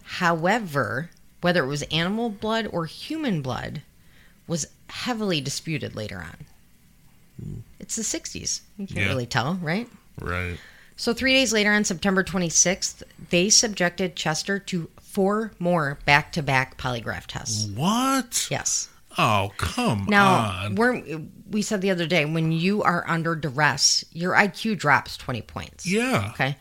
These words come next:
Speaker 1: This man already was not the sharpest fucking
Speaker 2: Right.
Speaker 1: crayon in the box.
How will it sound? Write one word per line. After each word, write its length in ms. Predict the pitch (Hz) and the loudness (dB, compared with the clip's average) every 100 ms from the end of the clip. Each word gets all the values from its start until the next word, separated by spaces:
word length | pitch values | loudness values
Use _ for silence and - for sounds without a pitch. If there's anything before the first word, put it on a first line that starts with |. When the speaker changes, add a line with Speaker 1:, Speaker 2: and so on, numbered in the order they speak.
| - - _ - | -14 -20 _ -6
Speaker 1:
This 200 | 190 - | -4 0
man 260 | 180 170 - - | 2 2 -2 -2
already 340 | 156 147 143 | 2 2 0
was 220 | 123 131 120 | -2 -2 0
not 300 | 123 110 78 _ - - | -2 -2 -10 _ -20 -10
the 80 | |
sharpest 640 | 143 131 104 - - - - _ _ | -6 -6 -6 -8 -8 -8 -12 _ _
fucking 380 | 123 147 170 | -8 -6 -4
Speaker 2:
Right. 300 | 214 262 285 | 0 2 4
Speaker 1:
crayon 220 | 262 131 120 | 4 4 0
in 60 | |
the 60 | 117 | -4
box. 400 | 120 85 - | -4 -4 -6